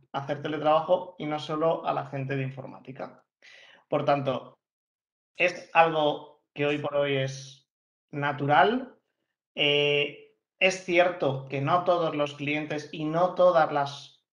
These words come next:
eh, los servicios se pueden realizar en remoto. Hay servicios críticos que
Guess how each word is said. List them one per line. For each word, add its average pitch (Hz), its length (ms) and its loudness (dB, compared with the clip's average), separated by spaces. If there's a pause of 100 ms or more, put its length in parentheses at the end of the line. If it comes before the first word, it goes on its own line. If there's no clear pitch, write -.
(200)
eh, 135 400 -8
los 156 280 -2
servicios 147 800 -4
se - 300 -6
pueden 165 320 0
realizar 143 420 -4
en 139 120 -8
remoto. 135 580 -8 (120)
Hay 139 160 -8
servicios 143 540 -10
críticos 147 600 -8
que - 520 -8